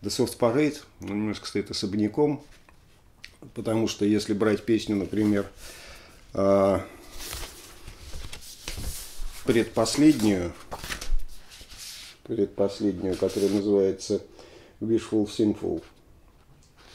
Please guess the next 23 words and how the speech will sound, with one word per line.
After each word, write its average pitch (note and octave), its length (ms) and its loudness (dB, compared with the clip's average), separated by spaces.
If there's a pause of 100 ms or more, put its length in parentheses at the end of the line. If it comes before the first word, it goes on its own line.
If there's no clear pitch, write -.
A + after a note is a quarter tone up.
(1300)
вот A2 200 8 (160)
если B2+ 340 4
ее, B2 480 6 (1160)
так - 180 -12
сказать, G#2+ 160 0
если A2 180 0
абстрагироваться B2 880 2
и, F#2+ 380 -2
э, F2+ 420 -8 (460)
просто C3 260 2
слушать F3 440 -2
ее G#2+ 180 4
так F2 160 -2
непредвзято, A2+ 760 0
что - 180 -4
это G2+ 100 -6
такое? G2 260 -2
Ощущение A2+ 380 2
такое, A#2 260 2
что A2 140 -2
это G#2 160 -4
сольник A2 460 2
Моррисона. E2 640 -4